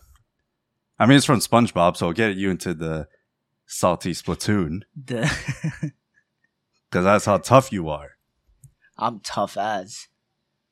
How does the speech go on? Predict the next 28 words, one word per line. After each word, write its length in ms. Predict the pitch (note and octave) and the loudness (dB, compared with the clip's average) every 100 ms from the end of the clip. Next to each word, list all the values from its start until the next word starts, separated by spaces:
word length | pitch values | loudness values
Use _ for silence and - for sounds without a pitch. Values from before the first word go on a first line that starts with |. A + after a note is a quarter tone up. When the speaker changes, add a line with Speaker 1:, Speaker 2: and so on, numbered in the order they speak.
| _ _ _ _ _ | _ _ _ _ _
Speaker 2:
Yeah. 360 | - G2+ F2 - _ _ _ _ _ _ - | -8 -6 -6 -8 _ _ _ _ _ _ -12
Yeah. 320 | A2+ F2+ D2+ - _ - | -6 -6 -6 -14 _ -4
Um, 80 | G2+ | 6
Speaker 1:
Anyways, 720 | A3 D#3 E2+ E2 E2 D#3 A#2 - - | 8 8 4 0 -2 0 6 6 10
Speaker 2:
<laughs> 1800 | - A3+ - A3+ A3+ G#3+ G#3+ F#3+ F#3 - D#3+ - _ _ _ _ _ _ | 10 10 8 6 6 4 4 6 4 4 -18 -20 _ _ _ _ _ _
Speaker 1:
now 140 | G3+ A#3+ | 8 8
that 80 | G#3+ | 10
we 80 | C3 | 8
got 320 | C3+ C#3 E2 | 10 8 6
that 340 | G2+ A#2+ B2 - _ | 8 10 8 4 _
Speaker 2:
Hey. 220 | C3+ C3+ A2+ | -2 -2 0
Speaker 1:
important 600 | G2+ G#2+ - G#2 G2 _ | 2 2 2 -2 -4 _
part 300 | - G#2+ G2+ | 4 4 4
out 180 | - G#2+ | 8 8
of 120 | G#2+ F2 | 8 4
the 80 | |
way, 580 | D#2+ G2+ G2+ D#2+ F#2+ C#3+ _ _ _ _ _ - | 2 6 6 6 0 0 _ _ _ _ _ -14
Speaker 2:
How, 640 | - D3 E3 G3+ G#3 F3 - | -4 6 8 8 6 0 -4
yo, 320 | D#3+ D#3+ A#2+ | 2 4 4
Speaker 1:
the 120 | A2+ | 2
Speaker 2:
hey. 80 | - | 6
Speaker 1:
Milwaukee 500 | C3 D#3 F3+ A#3 - | 8 10 10 10 6
Bucks 840 | F#3 C3 A2 G2+ - - - - - _ | 6 10 10 8 0 -4 -2 -2 -6 _
<laughs> 60 | |
have 360 | - E4 - - | 0 8 10 10
finally 520 | - F#4 G3+ F#3 E3 | 12 12 12 12 12
showed 440 | D#3+ - F3 D#3+ C3+ | 12 12 10 10 10
up 240 | C#3+ D2+ | 10 8